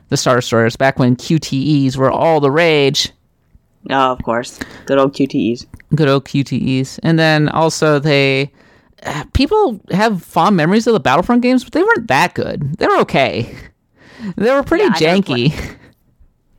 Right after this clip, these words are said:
Speaker 2: Yeah, some people will swear by them, but I can't
Speaker 1: They're
Speaker 2: really say one way or
Speaker 1: fine.
Speaker 2: the other. I never
Speaker 1: They're
Speaker 2: played
Speaker 1: okay
Speaker 2: them.
Speaker 1: on P C. I, I, I enjoyed them for what they were, but, uh, I'm, I'm not gonna pretend like they were the greatest games ever made or anything.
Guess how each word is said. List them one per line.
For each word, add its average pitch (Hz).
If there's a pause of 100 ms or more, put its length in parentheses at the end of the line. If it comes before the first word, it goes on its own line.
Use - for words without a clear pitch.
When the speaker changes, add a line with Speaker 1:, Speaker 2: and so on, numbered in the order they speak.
Speaker 2:
Yeah, 185
some 220
people 214
will 147
swear 143
by 127
them, 117
but 127
I 131
can't 135
Speaker 1:
They're 202
Speaker 2:
really 208
say -
one 123
way 139
or 143
Speaker 1:
fine. 131
Speaker 2:
the 143
other. 127
I 127
never 131
Speaker 1:
They're 254
Speaker 2:
played 311
Speaker 1:
okay 196
Speaker 2:
them. 214
Speaker 1:
on 196
P 170
C. 147
I, 76
I, -
I 170
enjoyed 143
them 127
for 131
what 143
they 127
were, 127
but, 120 (500)
uh, 143
I'm, 143
I'm 147
not 151
gonna 139
pretend 139
like 120
they 131
were 123
the 110
greatest 117
games 123
ever 120
made 120
or 107
anything. 113